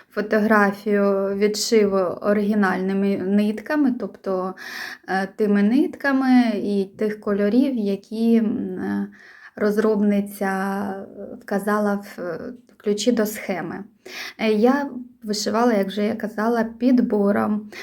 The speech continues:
але мені мій підбір чомусь боль-, більше подобається, ніж оригінал. Е, плю-, е, я вже казала, що деревце там в якихось синіх тонах, е, я зробила в зелених і мені дуже подобається.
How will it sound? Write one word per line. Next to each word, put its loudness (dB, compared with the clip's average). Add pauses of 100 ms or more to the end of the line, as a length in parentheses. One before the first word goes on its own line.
(120)
але 2
мені 4
мій 0
підбір -2 (220)
чомусь 2
боль-, 8
більше 6
подобається, 0
ніж 0
оригінал. 2 (920)
Е, -4 (260)
плю-, 4
е, 4
я 2
вже -2
казала, 0
що -8 (440)
деревце 0
там -4
в 0
якихось -6
синіх 0
тонах, 0
е, 0
я 2
зробила 0
в 0
зелених 0
і 0
мені 4
дуже -2
подобається. 0